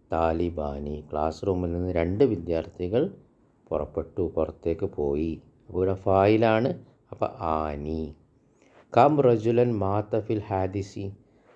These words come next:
ആക്സിഡൻറ്റിൽ, ഹാദിസ് എന്ന് പറഞ്ഞാൽ ആക്സിഡൻറ്റ്, അപകടം. അപകടത്തിൽ എത്ര പുരുഷന്മാർ മരണപ്പെട്ടു?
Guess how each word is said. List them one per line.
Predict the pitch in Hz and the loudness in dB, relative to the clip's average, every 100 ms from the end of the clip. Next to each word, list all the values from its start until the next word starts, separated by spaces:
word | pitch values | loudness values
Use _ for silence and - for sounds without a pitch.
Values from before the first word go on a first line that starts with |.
| _ | _
ആക്സിഡൻറ്റിൽ, | 92 101 101 - 135 123 113 104 117 131 - | 2 2 2 0 4 4 4 2 0 0 -6
ഹാദിസ് | - 95 104 110 - | -2 0 2 -2 -6
എന്ന് | 120 | -2
പറഞ്ഞാൽ | 120 101 | 0 0
ആക്സിഡൻറ്റ്, | 90 - 101 87 80 - - _ _ _ _ _ _ _ | -2 -4 -4 -2 -4 -8 -16 _ _ _ _ _ _ _
അപകടം. | 85 107 104 85 - _ _ _ | 2 4 4 2 -6 _ _ _
അപകടത്തിൽ | 101 104 131 139 135 135 123 | 0 4 6 6 4 4 2
എത്ര | 107 - 135 | 2 2 -2
പുരുഷന്മാർ | 135 107 104 117 110 104 107 107 | 0 -2 -2 -2 -2 0 0 0
മരണപ്പെട്ടു? | 92 90 101 101 101 - | -2 -2 -4 -2 -6 -4